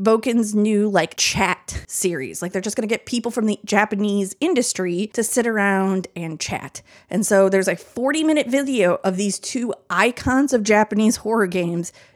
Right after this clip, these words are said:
just talking about horror games for forty minutes on the Boken Game Studios YouTube. So there'll be a link to that in the show notes if you wanna check it out. Big Bad Studios let us look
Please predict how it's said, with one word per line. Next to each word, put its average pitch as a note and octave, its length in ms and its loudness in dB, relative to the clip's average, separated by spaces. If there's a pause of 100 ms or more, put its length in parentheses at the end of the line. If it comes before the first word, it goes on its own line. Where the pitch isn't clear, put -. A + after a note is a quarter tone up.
(100)
just G3 300 0
talking A#3 460 2
about A3+ 340 2
horror G3+ 240 0
games F3+ 480 -4
for F#3 140 -4
forty G3+ 400 2
minutes F#3 480 0
on F3 400 -2
the F3+ 100 -2
Boken E3+ 400 -2
Game F3 300 -4
Studios E3 800 -6
YouTube. F3 340 -4
So - 140 -6
there'll C#4+ 100 4
be D4 120 0
a D4 40 2
link C#4 200 0
to C#4 80 0
that B3 160 2
in A3+ 40 0
the A3+ 60 0
show G#3+ 220 0
notes G3 200 0
if F3 120 -6
you F3 80 -2
wanna E3 160 -4
check - 180 -10
it - 60 -10
out. E3 260 -6
Big G#3 180 2
Bad A3 220 4
Studios A3+ 580 0
let F#3+ 220 2
us F#3+ 160 0
look F#3 340 2